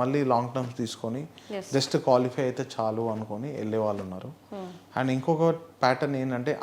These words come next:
Speaker 1: ఆ వన్ ఇయర్ లాంగ్ టర్మ్ కూడా నేను చేయడం ఎందుకు, నాకు టైమ్ వేస్ట్ అవుతుంది, నాకు వయసు, like, it's like eighteen years above ఉన్నాను నేను, I don't want to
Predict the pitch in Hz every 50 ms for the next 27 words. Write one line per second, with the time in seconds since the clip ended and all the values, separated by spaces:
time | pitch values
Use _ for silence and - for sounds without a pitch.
0 | - 113 123 135 143 147 143 147 147 143 135 135 131 131 127 - 135 131 127 127
1 | 127 127 123 113 110 - 110 110 110 117 117 110 107 107 107 101 - 110 107 -
2 | - - - - - - - - - 113 113 110 - 120 113 117 123 127 120 -
3 | - 117 104 101 - 107 101 104 104 104 104 101 104 104 104 110 107 - 117 110
4 | 107 - - - - - - - - - - - 120 113 113 104 113 - - 131
5 | 123 120 117 120 113 104 113 117 113 131 127 131 127 123 127 123 120 123 117 113
6 | 117 117 120 113 113 110 110 110 104 104 104 101 101 104 104 104 104 - - -
7 | - - - - - - - - 98 117 127 127 131 131 127 120 113